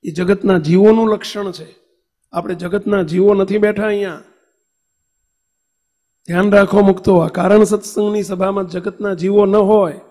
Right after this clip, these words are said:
આ સ્વામિનારાયણ ભગવાનની પ્રગટ, ભગવાન સ્વામિનારાયણની સભા છે, આ પ્રગટ ભગવાન બેઠા છે અહીંયા,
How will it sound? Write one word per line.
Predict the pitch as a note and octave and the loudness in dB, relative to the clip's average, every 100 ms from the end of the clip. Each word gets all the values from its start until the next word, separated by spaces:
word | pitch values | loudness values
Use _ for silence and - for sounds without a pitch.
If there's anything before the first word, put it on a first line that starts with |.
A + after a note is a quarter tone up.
| _ _ _ _ _ _ _ _ _ _ _ | _ _ _ _ _ _ _ _ _ _ _
આ | - | -10
સ્વામિનારાયણ | E3+ F#3 G3 G#3 G#3 | -4 2 6 6 6
ભગવાનની | F3+ F3 F#3+ G#3+ A3 | 4 6 6 6 4
પ્રગટ, | G3+ F#3 G#3 G#3 A3 | 2 0 -2 -4 -8
ભગવાન | F3+ G3+ G#3 | -2 -2 -2
સ્વામિનારાયણની | F#3+ G3 G3+ G#3 G3+ G3 | -4 -4 -2 -2 -2 -4
સભા | F#3 F3+ F#3+ | -4 -2 0
છે, | F#3 | 0
આ | F3+ | -4
પ્રગટ | E3 F3+ G#3 | -6 -4 -4
ભગવાન | F#3 F3 G3 F#3+ | -4 -4 -4 -4
બેઠા | F3+ F3+ F#3 | -6 -6 -6
છે | F3 E3+ | -8 -10
અહીંયા, | D3 | -12